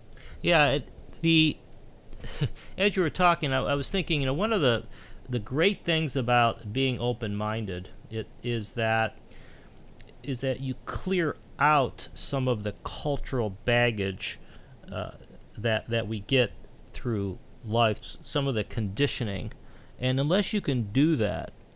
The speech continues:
unless you could clear out the us and them, the hatred between the Jews and the Muslims, and the, or the indignation between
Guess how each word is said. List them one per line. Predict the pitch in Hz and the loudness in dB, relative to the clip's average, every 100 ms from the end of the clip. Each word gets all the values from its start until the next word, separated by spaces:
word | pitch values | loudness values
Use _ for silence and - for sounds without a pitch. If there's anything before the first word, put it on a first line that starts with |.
| - | -2
unless | 139 185 - | 0 0 0
you | 202 | 0
could | 135 - | 0 -2
clear | - 156 151 | -2 2 4
out | - 131 131 117 | 6 8 8 4
the | 107 | 0
us | 101 117 | 0 0
and | 123 110 | 0 0
them, | 110 113 110 110 | 2 2 2 0
the | 107 | -2
hatred | 107 - 123 - 123 110 | -2 0 0 0 -4 -4
between | 110 - 117 110 | -6 -4 -2 -2
the | 107 | -2
Jews | 98 107 110 98 | -4 -2 -2 -2
and | 110 | -2
the | |
Muslims, | 107 104 107 - 107 107 107 101 | 0 0 -2 -4 -4 -2 -4 -6
and | 101 101 | -6 -4
the, | 101 101 - | -4 -4 -6
or | 98 | -6
the | 95 92 | -6 -4
indignation | 117 117 104 104 107 110 - 110 104 | -2 -2 -2 0 2 2 -2 -4 -2
between | 98 - 113 107 107 | -4 -4 -4 -2 -4